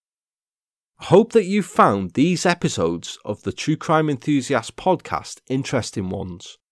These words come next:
The case is long one that I found fascinating, and it was a natural successor to Margaret's case, which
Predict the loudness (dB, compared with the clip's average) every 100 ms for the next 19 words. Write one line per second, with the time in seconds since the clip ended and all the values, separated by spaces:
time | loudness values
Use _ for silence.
0 | _ _ -8 0 4 4 2 -6 -6 2
1 | 4 4 2 2 4 4 0 0 0 0
2 | 0 -2 -2 0 0 0 -4 -4 -4 -8
3 | -8 -4 -2 -2 -2 -4 -2 -2 -2 -2
4 | -2 0 -4 -2 -2 0 -2 -2 -2 0
5 | 0 0 -2 -6 -8 -8 -8 -10 -8 -6
6 | -6